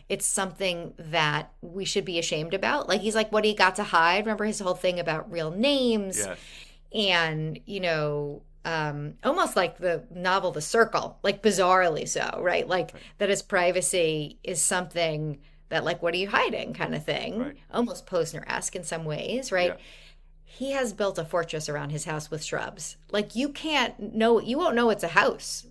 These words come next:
Speaker 1: because all of a sudden the shrubs open and you're like, "Holy shit, that's a house."
Speaker 2: Didn't you say something in the
Speaker 1: So
Speaker 2: book about there's also a digital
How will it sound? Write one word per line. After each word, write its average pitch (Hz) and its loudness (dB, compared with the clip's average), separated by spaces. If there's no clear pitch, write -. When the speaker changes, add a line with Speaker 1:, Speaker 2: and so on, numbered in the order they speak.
Speaker 1:
because 226 0
all 226 8
of 247 2
a 254 -2
sudden 247 0
the 214 -2
shrubs 220 -2
open 226 2
and 160 -6
you're 165 -4
like, 160 -4
"Holy 190 -4
shit, 262 -10
that's 202 -10
a 180 -10
house." 240 -10
Speaker 2:
Didn't 202 -4
you 269 -8
say 247 -4
something 202 -2
in 170 2
the 160 -2
Speaker 1:
So 143 -4
Speaker 2:
book 175 0
about 143 -2
there's 123 -14
also - -2
a 113 -2
digital 147 -4